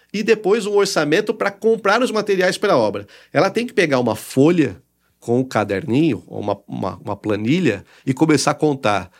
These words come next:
quantos metros quadrados de tijolo, quantos metros cúbicos de areia, pedra, cimento, quanto de tomada, quanto de, de ponto de luz, quanto de luminária. Ela tem que ir contando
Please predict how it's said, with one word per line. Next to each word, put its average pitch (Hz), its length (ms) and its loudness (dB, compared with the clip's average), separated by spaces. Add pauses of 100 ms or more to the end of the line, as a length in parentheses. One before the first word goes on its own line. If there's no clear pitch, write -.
(580)
quantos 233 520 0
metros 156 440 0
quadrados 135 1200 -2 (500)
de 131 160 -4
tijolo, 170 1000 4 (220)
quantos 143 200 -2
metros 131 300 -2
cúbicos 147 640 -4
de 113 120 -4
areia, 135 440 4
pedra, 135 220 -2
cimento, 139 640 -2
quanto 185 360 -2
de 147 100 0
tomada, 143 800 0
quanto 180 420 -2
de, 135 180 -4
de 123 160 -8
ponto 156 380 -2
de 127 100 -6
luz, 143 500 2
quanto 175 280 -6
de 156 100 -2
luminária. 151 840 0 (180)
Ela 113 160 -4
tem 123 140 -4
que 135 100 -10
ir 214 40 -12
contando 202 800 -2